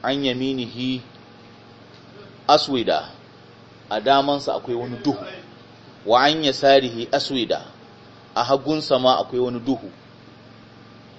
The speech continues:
Qal, sai ya ce, "Fa idza nazara qibala yaminihi dhahika." In ya kalli qibala yaminihi, ɓangaren damansa, sai in ga yayi dariya.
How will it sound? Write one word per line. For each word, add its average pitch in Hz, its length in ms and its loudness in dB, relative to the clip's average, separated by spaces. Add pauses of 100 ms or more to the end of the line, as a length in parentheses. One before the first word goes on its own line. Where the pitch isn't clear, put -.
(360)
Qal, 135 360 6 (1040)
sai 139 340 4
ya 139 60 4
ce, 123 300 -4 (1160)
"Fa 151 120 6
idza 156 380 8
nazara 151 680 8 (1040)
qibala 156 380 6
yaminihi 123 680 2
dhahika." - 480 -4 (960)
In 160 180 -2
ya 165 80 2
kalli 135 580 0
qibala 143 320 2
yaminihi, 120 640 -4
ɓangaren 135 460 -2
damansa, 120 440 -2
sai 120 220 -4
in 110 100 -8
ga 104 80 -4
yayi 107 220 0
dariya. 98 440 0